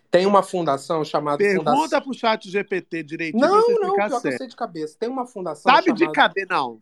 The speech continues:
Speaker 2: de cabeça, não acredito.
Speaker 1: Fundação Cacique Cobra Coral. E esta
Speaker 2: Perfeito.
Speaker 1: fundação, eles, digamos, conseguem controlar o tempo. Então, toda vez que tem um grande evento,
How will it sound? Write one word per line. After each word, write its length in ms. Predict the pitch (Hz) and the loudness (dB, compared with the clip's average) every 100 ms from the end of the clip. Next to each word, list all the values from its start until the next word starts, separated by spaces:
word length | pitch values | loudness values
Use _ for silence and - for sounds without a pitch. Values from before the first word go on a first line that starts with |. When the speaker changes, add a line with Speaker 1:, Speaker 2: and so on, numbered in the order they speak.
| _ | _
Speaker 2:
de 300 | 135 139 208 | -18 -14 -6
cabeça, 680 | 202 139 143 165 160 - 131 | -4 -4 -6 -8 -10 -12 -10
não 100 | 151 | -8
acredito. 640 | 175 170 120 117 _ _ _ _ _ | -6 -8 -8 -20 _ _ _ _ _
Speaker 1:
Fundação 960 | - 160 156 139 139 - 156 160 185 | -12 -6 -4 -4 -6 -8 -4 -4 -4
Cacique 560 | 202 165 160 - 185 196 | -2 -4 -4 -10 -10 -8
Cobra 340 | - 175 175 | -2 0 0
Coral. 560 | 170 196 165 131 120 117 _ _ - | 0 0 0 -2 -4 -8 _ _ -2
E 80 | 202 | 2
esta 260 | 311 330 | 2 0
Speaker 2:
Perfeito. 160 | 208 - | -2 -2
Speaker 1:
fundação, 760 | 156 139 127 - 156 156 139 131 _ _ _ _ _ _ _ _ _ _ - | -4 -2 -4 -4 -6 -4 -6 -10 _ _ _ _ _ _ _ _ _ _ -12
eles, 240 | 139 143 | -8 -8
digamos, 560 | 139 139 151 160 165 - | -8 -4 0 0 -2 -2
conseguem 600 | 180 180 - 170 175 175 | 0 0 0 -2 -2 -2
controlar 460 | 180 180 185 170 180 | -2 2 2 2 0
o 60 | |
tempo. 400 | - 160 143 139 | -2 -6 -6 -8
Então, 220 | 151 175 | -6 -6
toda 340 | 175 247 277 294 | 2 4 4 2
vez 180 | 233 226 | 0 -4
que 120 | 185 | -8
tem 120 | 180 | -8
um 80 | 170 | -4
grande 320 | 160 165 151 | -4 -4 -8
evento, 600 | 131 139 175 175 - | -10 -8 -8 -10 -14